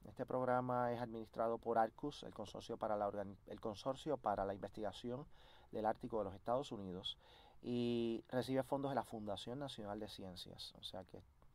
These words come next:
este proyecto recibe fondos de unicef. Y yo soy seleccionado en noviembre de dos mil trece. Eh, es un programa muy selectivo. Yo tuve conocimiento que para esta temporada dos mil catorce dos mil quince solicitaron,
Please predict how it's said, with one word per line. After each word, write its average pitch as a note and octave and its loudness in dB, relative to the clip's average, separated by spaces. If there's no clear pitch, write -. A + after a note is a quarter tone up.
este - -6
proyecto A#2 2
recibe A2 -2
fondos G#2+ -2
de A2+ 0
unicef. A#2+ -4
Y B2 4
yo C3+ 4
soy E3+ -2
seleccionado E3 2
en A2+ -2
noviembre C3 2
de - 4
dos G#2+ -2
mil A#2+ -6
trece. G#2+ 0
Eh, G#2 -2
es A2+ -2
un C#3+ -4
programa C3+ 8
muy A2+ 0
selectivo. A#2+ 4
Yo G#2 0
tuve A2 -2
conocimiento A#2+ -4
que A2+ 0
para G2 0
esta A2+ 0
temporada A2+ 2
dos G#2 -2
mil G#2 -8
catorce G#2+ -2
dos G2+ -6
mil G#2+ -8
quince A#2+ -10
solicitaron, G#2 -6